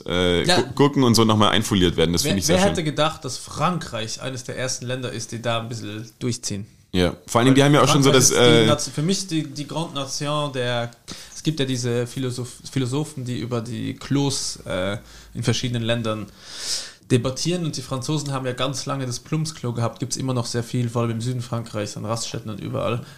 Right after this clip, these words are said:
Speaker 2: weil es den Franzosen alles scheißegal ist. Reinkacken, fertig. Und das deutsche Klo war das Denkerklo mit der Ablage, wo man sich mal sein Geschäft nochmal anschauen kann und gucken kann.
Speaker 1: Für Neugierige.
Speaker 2: Gen-, ja, genau, aber auch für Interessierte, für, äh,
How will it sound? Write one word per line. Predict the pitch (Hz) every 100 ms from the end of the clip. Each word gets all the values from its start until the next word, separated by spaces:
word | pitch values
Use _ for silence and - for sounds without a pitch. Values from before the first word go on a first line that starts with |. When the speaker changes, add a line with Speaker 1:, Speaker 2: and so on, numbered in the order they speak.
| -
Speaker 2:
weil | 120
es | 120
den | 123
Franzosen | 120 120 - 135 127
alles | 120 117
scheißegal | - - 120 123 113 113 110 101
ist. | 95 - 113
Reinkacken, | 117 131 - - 120 - 117
fertig. | 113 - 110 98 92
Und | 107 117
das | -
deutsche | 131 139 -
Klo | 123 131 127 123
war | 110
das | 107
Denkerklo | - 135 127 120 131 120
mit | 110
der | 104
Ablage, | 92 - 127 120 113
wo | 113
man | 110 107
sich | 117 -
mal | 107
sein | 107 104
Geschäft | - 117 110
nochmal | 107 107
anschauen | 131 - 123 120
kann | 110 110
und | 113
gucken | - - 113
kann. | 107 104 - -
Speaker 1:
Für | -
Neugierige. | 80 90 98 82 67 65 73 -
Speaker 2:
Gen-, | 123 117
ja, | 135 170
genau, | 165 180 110
aber | 82 120 127
auch | 139
für | - 131 123 120 117 104
Interessierte, | 120 120 117 - 156 156 131 127
für, | 123 - 117
äh, | 107 104 101 - 85 87 -